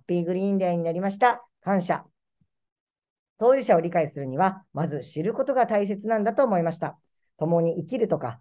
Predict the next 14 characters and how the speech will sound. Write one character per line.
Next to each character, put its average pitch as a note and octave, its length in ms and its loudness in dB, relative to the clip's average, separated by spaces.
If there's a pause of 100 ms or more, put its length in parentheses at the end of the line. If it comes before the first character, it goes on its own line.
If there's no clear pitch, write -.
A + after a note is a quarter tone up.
(120)
合 F3+ 240 4
理 F3 80 0
的 F#3+ 260 -2
配 G#3 200 2
慮、 E3 240 0 (240)
意 D#3+ 80 -8
思 - 200 -14
決 - 200 0
定 A3 240 4
支 A3+ 180 -2
援、 - 260 2 (140)
ア G#3+ 140 6
ラ G3 100 8
イ A#2+ 140 -6